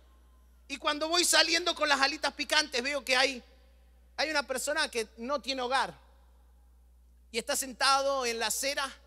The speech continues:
con un cigarro en la mano, una cerveza. Y yo, bien enchaquetado, traje y corbata.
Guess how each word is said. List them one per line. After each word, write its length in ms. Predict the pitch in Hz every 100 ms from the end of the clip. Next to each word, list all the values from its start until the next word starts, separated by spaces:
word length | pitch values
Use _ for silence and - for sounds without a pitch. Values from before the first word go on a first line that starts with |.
| - - - - - - - - - - - - - - -
con 160 | 220
un 80 | 254
cigarro 340 | - 254 254
en 60 | 262
la 120 | 233
mano, 300 | 240 254 254
una 160 | 240 220
cerveza. 600 | - 226 247 233 202 175 - - - - -
Y 140 | - 196
yo, 260 | 262 247 - 190
bien 240 | 302 262
enchaquetado, 760 | 240 233 202 202 - 240 226
traje 260 | - 226 226
y 40 |
corbata. 580 | 202 208 214 233 226 208